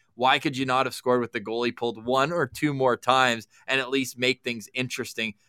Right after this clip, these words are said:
as it, uh, as it progressed?" The other thing I would point at is a lack of depth scoring that they seem to have fixed, at least against Montreal.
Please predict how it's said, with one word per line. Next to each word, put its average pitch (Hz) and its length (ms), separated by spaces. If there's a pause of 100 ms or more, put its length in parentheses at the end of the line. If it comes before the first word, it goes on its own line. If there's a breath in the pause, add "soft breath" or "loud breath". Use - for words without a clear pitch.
(160)
as 123 220
it, 113 240
uh, 117 260
as 127 200
it 123 180
progressed?" 123 480
The 147 100
other 175 220
thing 160 220
I 139 80
would 131 120
point 139 240
at 135 200 (140)
is 135 140
a 123 80
lack 127 360
of 107 160
depth 139 240
scoring 120 400
that 120 120
they 127 120
seem 175 260
to 165 80
have 123 120
fixed, 143 320
at 104 100
least 127 220
against 123 320
Montreal. 123 640